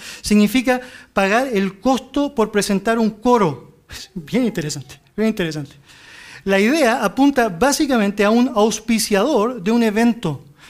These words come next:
que lo que hace es que paga todos los costos para que se pueda llevar a cabo aquello que está determinado, pero obviamente espera recibir retribución una vez que esto obviamente se vende, digamos un concierto.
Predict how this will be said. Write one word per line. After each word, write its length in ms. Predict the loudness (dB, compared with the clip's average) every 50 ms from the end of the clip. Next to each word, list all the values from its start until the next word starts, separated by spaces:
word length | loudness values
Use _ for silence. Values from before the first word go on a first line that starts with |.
| -6
que 100 | -2 0
lo 100 | 2 2
que 140 | 2 2 2
hace 360 | 2 2 2 0 0 0 0
es 40 | 0
que 220 | 0 0 0 0 0
paga 680 | 0 -4 -4 0 2 2 2 2 2 0 0 -2 -2
todos 240 | -2 -2 0 2 2
los 140 | 0 0 -2
costos 580 | -6 -6 -2 0 0 0 -2 -4 -6 -6 -4
para 220 | -2 0 0 0 0
que 80 | 0
se 140 | -2 -2 -2
pueda 180 | -2 0 0 0
llevar 240 | 2 2 2 2 2
a 100 | 0 0
cabo 380 | 0 2 2 2 2 0 -2 -6 -12 -20 -12 -6
aquello 380 | -4 -4 -2 0 0 0 0 0
que 60 | -2
está 160 | -2 0 2
determinado, 680 | 2 2 2 2 4 4 4 4 4 2 0 -2 -4 -10 -16 -20 _ _ -20 -20 -8 _
pero 180 | 0 2 2
obviamente 380 | 4 4 4 2 2 2 2 0
espera 680 | -2 0 2 2 2 4 2 2 0 -2 -4 -6 -4
recibir 400 | 0 0 0 2 2 2 2 2
retribución 600 | 2 2 2 2 2 2 2 2 2 2 2 2
una 200 | 2 2 2 2
vez 160 | 2 2 2 0
que 160 | 0 0 0
esto 180 | 0 0 0
obviamente 420 | 0 2 2 0 0 0 0 0 0
se 180 | 2 2 2 2
vende, 260 | 2 2 2 2 0
digamos 280 | 0 0 0 0 0 0
un 60 | 0 0
concierto. 420 | 0 0 0 -2 -2 -4 -8 -14